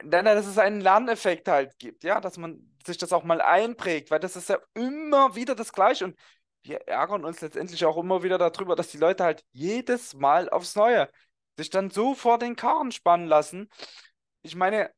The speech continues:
auf der einen Seite der Markt funktioniert so, genau so, weil er eben so funktioniert und weil die Leute eben immer wieder so funktionieren und immer wieder drauf anspringen.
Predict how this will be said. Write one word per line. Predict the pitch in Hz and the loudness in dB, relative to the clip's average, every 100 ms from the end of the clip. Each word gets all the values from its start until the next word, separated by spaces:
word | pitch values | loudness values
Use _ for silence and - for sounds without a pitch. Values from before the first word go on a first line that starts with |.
| _ | _
auf | - 165 | -6 -2
der | 175 | 0
einen | 202 | 0
Seite | 208 208 | -2 -4
der | 202 | -2
Markt | 202 190 190 | -2 -2 -4
funktioniert | 190 175 180 226 254 247 | -14 -16 -8 0 0 -2
so, | - - 226 247 240 | -10 -2 0 0 -2
genau | 190 180 202 220 | -4 2 2 2
so, | 180 202 208 | -2 0 2
weil | 170 170 | 2 2
er | 185 | 0
eben | 110 165 175 | -10 -14 -16
so | 175 | -16
funktioniert | 170 160 175 202 190 | -16 -12 -2 0 0
und | 175 | 0
weil | 170 | -2
die | 165 | 0
Leute | 170 180 208 208 170 147 - | 2 4 4 4 0 -2 -8
eben | 151 151 | -12 -12
immer | - 165 156 | -6 -4 -2
wieder | 160 156 | 0 0
so | 156 | -2
funktionieren | 165 156 165 175 | -8 -10 -6 -6
und | 160 | -4
immer | 147 160 | -4 -4
wieder | 156 | -2
drauf | 170 - | -4 -2
anspringen. | 185 208 180 147 | -4 -2 -4 -4